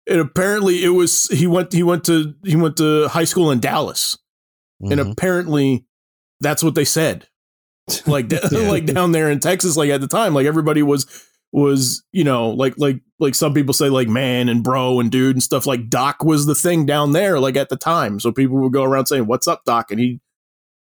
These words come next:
Speaker 1: you know, just threw in a little bit of, of, you know, his upbringing in-, <laughs> into it.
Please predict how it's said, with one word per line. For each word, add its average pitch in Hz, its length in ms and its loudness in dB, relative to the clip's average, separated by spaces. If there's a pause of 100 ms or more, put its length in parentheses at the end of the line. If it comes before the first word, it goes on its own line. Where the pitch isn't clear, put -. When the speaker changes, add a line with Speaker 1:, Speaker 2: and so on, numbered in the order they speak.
(140)
Speaker 1:
you 139 100 0
know, 131 180 0
just - 240 -4
threw 151 180 2
in 143 60 0
a 135 40 2
little 147 260 2
bit 147 180 2
of, 135 280 0
of, 127 380 -2 (260)
you 156 80 0
know, 143 140 2
his 139 200 0
upbringing 143 580 0
in-, 151 220 2 (260)
<laughs> - 260 -4
into 170 420 0
it. - 120 -2